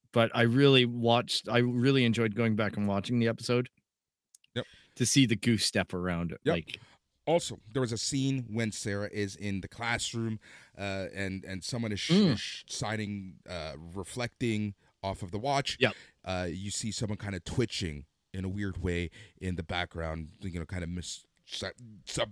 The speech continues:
Speaker 2: obviously this person has been infected. Fast forward to the neighbor's house, right? Um, as Sarah is looking through the movies, uh, she's, she,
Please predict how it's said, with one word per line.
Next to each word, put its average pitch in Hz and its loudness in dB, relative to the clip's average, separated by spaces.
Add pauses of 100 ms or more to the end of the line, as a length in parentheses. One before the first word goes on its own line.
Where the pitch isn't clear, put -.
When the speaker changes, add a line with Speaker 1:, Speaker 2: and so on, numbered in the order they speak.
Speaker 2:
obviously 104 -4
this 87 -6
person 98 -10
has 82 -10
been 92 -8
infected. 120 0 (460)
Fast 160 2
forward 175 4
to 160 8 (120)
the 123 2
neighbor's 185 4
house, 92 -4
right? 170 4 (460)
Um, 135 4 (120)
as 165 0 (120)
Sarah 143 0
is 120 0
looking 156 2
through 135 0
the 127 0
movies, 117 -2 (800)
uh, 101 2
she's, 107 -6
she, 110 -6